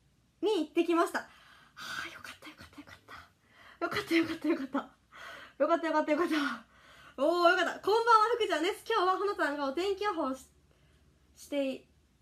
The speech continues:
して、しに行っていた？」でも、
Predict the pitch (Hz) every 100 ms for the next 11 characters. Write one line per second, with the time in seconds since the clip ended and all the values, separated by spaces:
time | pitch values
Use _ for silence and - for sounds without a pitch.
0 | _ _ _ _ _ _ _ _ _ _
1 | _ _ _ _ _ _ _ _ _ _
2 | _ _ _ - - - 269 269 - _
3 | - - 285 349 320 311 - 320 311 311
4 | 381 - _ _ 285 311 269